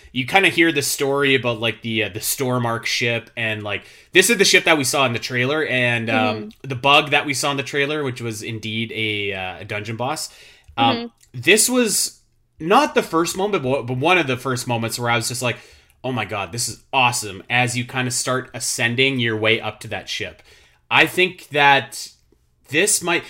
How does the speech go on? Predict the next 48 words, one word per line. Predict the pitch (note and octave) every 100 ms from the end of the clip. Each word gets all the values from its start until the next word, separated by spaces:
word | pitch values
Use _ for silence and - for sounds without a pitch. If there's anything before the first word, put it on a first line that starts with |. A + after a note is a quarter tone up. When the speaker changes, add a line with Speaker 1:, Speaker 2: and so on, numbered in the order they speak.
| -
Speaker 1:
so | - F3
Speaker 2:
<laughs> |
Speaker 1:
each | G#3+ B3 -
dungeon | F#3 E3+ D3 C3+
has | A2+ C3 C3
its | B2 -
own | C3+ D3 D#3
kind | C#3 C#3+ C3
of, | B2 G#2+
like, | A2 G2+ - _ _ _ _ _ _ _ _ _ - _
thing | - G3+ B2+ G2+ F#2 -
that | C3+
you, | D3 C#3+ C#3+
that | D#3+
you | F3 E3
do | G3+ D3+
before | C3 A#2+ D#3+ D3+
you |
actually | C#3+ C#3 - B2+
get | C3+ B2+
to | B2
the |
dungeon, | G#2 A#2 A2+ G#2 F#2+
right? | G2+ B2+ - -
Speaker 2:
Mm-hmm. | C4 G#3 G#3 - _ _ _
Speaker 1:
This | A2 E3 G3
is, | G3 F3+ E3+ D#3 - - _ -
if | E3 E3
not | E3 D#3+
my | D3 C#3
favorite, | - B2+ C3+ E3 F3 -
my | B2+
second | A#2+ - - C#3 C#3 B2+ A#2+
favorite. | - A2 G2 F#2+ F#2+ - -
Oh, | - G2+ - -
God, | A#2+ A2 G2
you | G2
know | A2
what? | A#2 -
Maybe | G#2+ A#2+
my | B2+
third. | - A2+ G#2 G#2+ -
I | C3
don't | A#2+
know. | A2 F#2+ - -
It | -
was | G3 E3
awesome. | C#3 A#2+ A#2 F#2